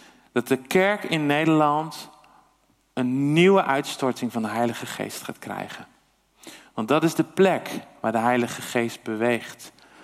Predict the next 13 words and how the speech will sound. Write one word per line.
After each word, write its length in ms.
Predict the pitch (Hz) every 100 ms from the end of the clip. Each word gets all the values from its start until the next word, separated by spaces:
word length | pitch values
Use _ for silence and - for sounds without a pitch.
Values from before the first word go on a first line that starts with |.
| -
Als 100 | -
we 60 |
kijken 400 | - 156 170 170
naar 100 | 175
Handelingen 440 | 143 156 151 151 147
twee, 520 | - 117 107 104 - -
in 140 | 139
de 60 | 147
bovenkamer, 840 | 135 120 113 - 107 107 107 110 - - - -
daar 280 | 127 139
waren 280 | 147 143 143
de 140 | 131 120
discipelen 680 | 123 - 151 - 127 123